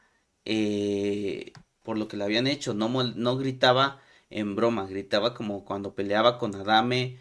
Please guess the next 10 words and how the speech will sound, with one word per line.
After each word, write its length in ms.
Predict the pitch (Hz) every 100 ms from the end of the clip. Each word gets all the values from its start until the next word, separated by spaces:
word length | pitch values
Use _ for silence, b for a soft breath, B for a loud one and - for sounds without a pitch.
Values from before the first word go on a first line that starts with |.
| B B _
como 280 | 113 110
cuando 320 | - 107 104 -
peleaba 540 | 98 104 110 120 123
con 340 | 107 104 101 98
Aleska. 680 | 98 110 120 - 131 131 -
Entonces, 800 | 107 101 107 110 120 123 123 - b b b
eh, 460 | - 107 101 104 101
se 140 | 98 98
escuchaba 440 | - 101 117 120
así. 440 | 120 131 147 -